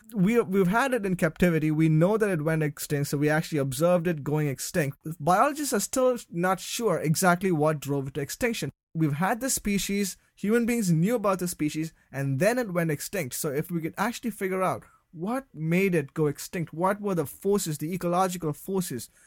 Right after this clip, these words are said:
that drove it to extinction? Was it human caused? What, you know, if we knew that, we'd know a little bit more about the phenomenon of extinction.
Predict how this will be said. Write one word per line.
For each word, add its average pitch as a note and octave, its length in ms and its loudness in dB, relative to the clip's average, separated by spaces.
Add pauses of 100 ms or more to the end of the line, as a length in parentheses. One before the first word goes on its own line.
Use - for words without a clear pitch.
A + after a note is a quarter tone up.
(120)
that D3 120 -2
drove E3+ 260 0
it E3 140 -2
to D#3 80 -4
extinction? D3 640 -4
Was D3 100 0
it C#3 120 -6
human F#3 420 -2
caused? B2 340 -6
What, F3+ 240 0 (300)
you D#3 100 -4
know, F3 120 4
if F3 200 0
we F3+ 120 2
knew G#3+ 280 2
that, E3 180 2
we'd E3 240 2
know E3 220 4
a - 20 2
little D#3+ 240 2
bit D#3 160 0
more D3 320 0
about C#3 400 -2 (140)
the D#3+ 80 -2
phenomenon E3 720 0 (180)
of C#3 200 -4
extinction. E3 640 -6